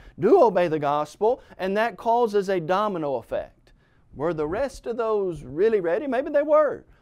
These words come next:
Or maybe it was just they wanted to do, peer pressure, they wanted to do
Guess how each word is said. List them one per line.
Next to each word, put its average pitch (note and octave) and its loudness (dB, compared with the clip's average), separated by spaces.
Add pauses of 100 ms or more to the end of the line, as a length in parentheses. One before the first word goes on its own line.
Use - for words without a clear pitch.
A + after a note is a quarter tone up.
(140)
Or - -12
maybe G3 -4
it A3 -4
was E3+ -8
just D#3+ -4
they D#3+ -2
wanted E3 -4
to C#3+ -8
do, G3 4
peer G#3+ 0
pressure, E3 0
they E3+ 2
wanted F3+ 0
to D#3+ -6
do G#3 4